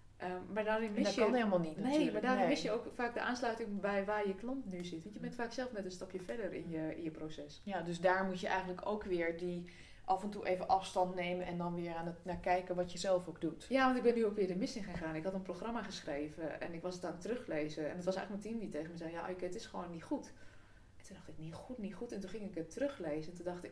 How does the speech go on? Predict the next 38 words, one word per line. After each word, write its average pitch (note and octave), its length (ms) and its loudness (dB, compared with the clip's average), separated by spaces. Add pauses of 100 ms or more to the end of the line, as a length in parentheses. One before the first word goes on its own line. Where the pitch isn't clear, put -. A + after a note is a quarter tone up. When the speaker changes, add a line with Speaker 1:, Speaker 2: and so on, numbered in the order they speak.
Speaker 1:
"Oh F#3 400 6
ja, D3 260 2
ik E3+ 100 -8
zie F#3 180 0
al E3+ 80 -2
wat D#3 120 2
ik, C#3+ 220 -4 (120)
wat E3 100 -2
ik D#3 140 -2
doe. D#3 120 -4 (440)
Ik E3 160 -2
ben F3+ 120 6
staartdeling F#3 560 2
aan F3 100 2
het - 80 0
uitleggen F#3+ 420 2
terwijl F3+ 220 2
ik F3+ 60 -2
nog F#3+ 100 0
moet F3+ 120 -2
leren F3+ 220 2
optellen." - 440 -2
Weet - 180 0
je, - 60 0
dat, B3 300 2
dat C#4 140 -2 (480)
Speaker 2:
Oh, C4+ 160 -2
oké. A3+ 140 -2
Speaker 1:
maar A#3 100 6
vanuit B3+ 300 2
je, B3+ 80 0
je, G#3 540 2 (120)
je G3 100 -4
professionaliteit G3+ 840 -4 (340)
ben A3 100 -2
je A#3+ 80 0
soms G#3 240 -6
verder G3 540 0